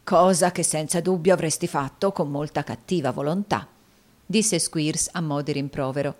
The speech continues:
«Veramente sì», rispose Nicola. «Voi indovinate il mio pensiero con molta precisione.» La signora Squeers aveva ascoltato questa conversazione dal fondo delle scale,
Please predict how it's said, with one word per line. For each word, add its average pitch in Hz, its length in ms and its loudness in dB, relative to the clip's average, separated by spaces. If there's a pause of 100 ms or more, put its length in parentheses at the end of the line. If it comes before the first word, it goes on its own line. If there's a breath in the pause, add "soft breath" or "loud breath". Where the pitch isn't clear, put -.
(560)
«Veramente 233 600 6
sì», - 260 -2 (540)
rispose 143 500 -4
Nicola. 131 480 -4 (280 soft breath)
«Voi 262 280 8
indovinate 202 560 4
il 170 60 0
mio 196 160 0
pensiero 208 580 2
con 170 180 -2
molta 240 360 0
precisione.» 226 680 -4 (840 soft breath)
La 190 100 0
signora 247 360 4
Squeers 240 520 0
aveva 208 300 2
ascoltato 180 580 0
questa 180 260 -2
conversazione 226 800 0
dal 175 160 0
fondo 147 320 -4
delle 143 260 -2
scale, 147 440 -2